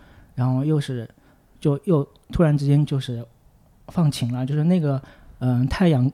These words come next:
阳光，就是清晨的阳光洒到那个地面上，而且下面是积雪的时候，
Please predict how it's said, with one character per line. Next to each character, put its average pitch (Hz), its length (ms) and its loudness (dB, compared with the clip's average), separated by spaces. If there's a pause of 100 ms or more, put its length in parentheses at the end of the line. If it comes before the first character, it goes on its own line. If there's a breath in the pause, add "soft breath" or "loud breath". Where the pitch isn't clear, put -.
阳 135 260 0
光， 160 260 6
就 151 120 2
是 135 60 4
清 175 220 4
晨 156 120 2
的 131 60 4
阳 117 160 0
光 151 220 2
洒 - 200 -6
到 139 160 0
那 160 80 2
个 139 100 2
地 170 160 0
面 127 160 0
上， 117 140 -6
而 120 100 -4
且 135 120 0
下 156 160 0
面 147 120 4
是 147 80 -6
积 180 180 -4
雪 156 160 0
的 117 100 -4
时 123 120 -8
候， 120 160 -8